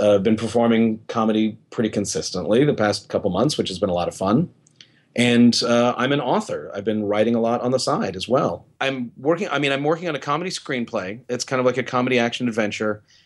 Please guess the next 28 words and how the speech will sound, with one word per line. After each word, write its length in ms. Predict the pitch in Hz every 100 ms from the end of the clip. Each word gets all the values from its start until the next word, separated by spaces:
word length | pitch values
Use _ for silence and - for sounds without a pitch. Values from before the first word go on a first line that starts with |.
| _ _
And 120 | 131
I 40 | 127
have 80 |
a 60 | 127
couple 240 | 165 170 -
ideas 540 | 127 110 127 143 147
for, 340 | - 131 123
uh, 360 | 113 113 110 107 107 _ _ _ _ -
comedy 720 | 139 131 127 120 113 110 - -
T 160 | -
V 160 | 120 139
shows. 540 | 151 110 87 98 - - - -
I 100 | 131
developed 640 | 127 127 107 143 214 185
one 480 | 165 156 147 143 123 - _ -
last 600 | 113 123 131 156 - 135
year 420 | 123 98 92 107 _ _ - _ _ _
with, 540 | 110 123 120 117 - -
uh, 400 | 113 110 104 104 _ _ _ _ _
a 80 | 120
former 260 | - 123 131
Aladdin 380 | 127 123 123
cast 320 | 120 123 113 120
member, 400 | 117 113 110 -
Jolene 520 | 107 123 113 123 117
Purdy. 600 | - 156 147 85 85 92 _
Purdy. 440 | - 156 98 90 - _ _ _ _ _
Um, 480 | 120 113 107 101 95